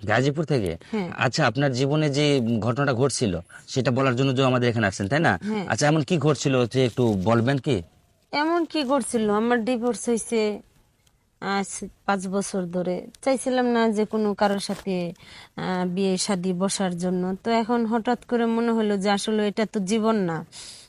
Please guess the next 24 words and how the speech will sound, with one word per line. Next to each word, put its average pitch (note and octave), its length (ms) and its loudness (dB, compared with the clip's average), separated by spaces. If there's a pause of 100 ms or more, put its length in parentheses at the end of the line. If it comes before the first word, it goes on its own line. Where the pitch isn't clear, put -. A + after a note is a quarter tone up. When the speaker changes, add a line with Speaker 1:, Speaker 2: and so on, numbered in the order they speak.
(200)
Speaker 2:
একজন B3+ 500 2
মনে, C4+ 500 2
সাথী B3+ 500 0
যদি A3+ 320 0
না A#3+ 240 4
থাকে, G3+ 500 -2 (480)
তাহলে A#3 220 2
তার A3+ 300 2
জীবনে A3+ 340 2
লাইফে G#3 400 2
কিচ্ছু - 600 -2
আসে G3+ 320 2
না, D#3 160 -2 (520)
কিচ্ছু C4 300 -2
হয়ও A#3 360 4
না, F3+ 180 0 (100)
চলেও B3+ 300 2
না। F#3+ 140 -2
এখন D#4 360 -2
ভাবলাম B3+ 420 2
যে G#3 100 0
না, F#3+ 260 -2 (500)
যদি G3+ 500 0 (320)
দি-, A#3+ 140 0